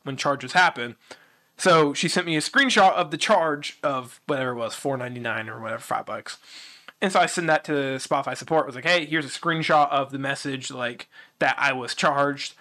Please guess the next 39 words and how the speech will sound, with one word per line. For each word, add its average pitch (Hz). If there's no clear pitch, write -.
Um, 131
here's 135
my 120
case 120
number, 113
whatever." 117
They're 175
like, 143
"That's 147
not 139
good 135
enough." 101
I'm -
like, 160
"What 175
do 202
you 214
mean?" 160
Like, 180
"We 170
have 185
to 202
have 196
an 180
actual 160
bank 151
statement." -
I'm 196
like, 214
"It's 208
literally 233
texting 196
me 143
saying 170
that 165
I 156
was 143
charged. 143
Like, 131